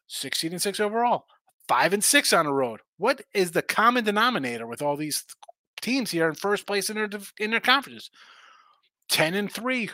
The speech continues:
Horizon League, Green Bay, fifteen and nine, five and eight on the road. Oakland, ten and three in conference, fifteen and nine overall, seven and seven. Hmm. I am shocked and confused at where all these losses are coming from here.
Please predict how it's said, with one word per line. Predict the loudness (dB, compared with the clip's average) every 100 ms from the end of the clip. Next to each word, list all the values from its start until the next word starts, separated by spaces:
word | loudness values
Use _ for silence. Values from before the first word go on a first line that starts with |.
| -4
Horizon | 0 4 4 4 -2
League, | -6 -8
Green | -8 -6 -2
Bay, | 0 -2
fifteen | -6 -10 -8 -6 -6
and | -4
nine, | -6 -8 -12 _ _
five | -20 0 2 2 0
and | -2
eight | -2
on | -4 -6
the |
road. | -12 -16 -18 _ _ _ _ _ _ 0
Oakland, | 4 4 0 -6
ten | -6 -6 -6
and | -8
three | -6 -4
in | -2
conference, | -4 -4 -6 -10
fifteen | -10 -10 -8 -6
and | -4
nine | -4 -4 -6 -14 _ _ _ _ _ _
overall, | 2 2 2 0 -2 _ -2
seven | 4 6 4 0
and | 0 2
seven. | 4 4 2 -10 _ _ -10
Hmm. | -6 -6 -6 -10 _ _
I | -4 -2
am | -2
shocked | 0 2 2 6 8 6 4
and | -6 -6
confused | -8 -8 -6 -6 -6
at | -4
where | 0 2
all | 2
these | 0 -4
losses | -2 -2 -4 -10
are |
coming | -10 -12 -12 -14
from | -18 -18
here. | -20